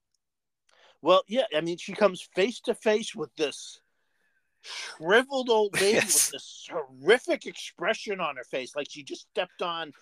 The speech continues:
Speaker 1: a Lego barefoot.
Speaker 2: Well, it's like someone just threw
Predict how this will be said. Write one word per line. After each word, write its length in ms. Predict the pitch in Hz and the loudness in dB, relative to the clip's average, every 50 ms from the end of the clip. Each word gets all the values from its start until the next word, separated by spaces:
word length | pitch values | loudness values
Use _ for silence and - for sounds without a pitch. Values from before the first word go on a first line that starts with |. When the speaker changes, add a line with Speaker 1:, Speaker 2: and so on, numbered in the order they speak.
| _ _ - | _ _ -2
Speaker 1:
a 80 | 156 | -2
Lego 520 | 156 151 151 165 185 208 185 170 170 147 131 _ | -2 0 0 0 0 0 0 -2 -2 -2 -2 _
barefoot. 600 | - 135 143 180 202 - _ _ 127 110 101 110 - _ _ - | -4 0 0 0 0 -2 _ _ -10 -10 -10 -12 -16 _ _ -14
Speaker 2:
Well, 160 | 277 247 233 | -10 -8 -4
it's 100 | 220 - | -2 0
like 100 | 214 - | 2 2
someone 300 | - 247 220 220 214 190 | 2 2 2 0 -2 -2
just 200 | 170 175 165 - - | -2 -2 -4 -4 -4
threw 240 | 190 175 160 139 | -4 -4 -4 -6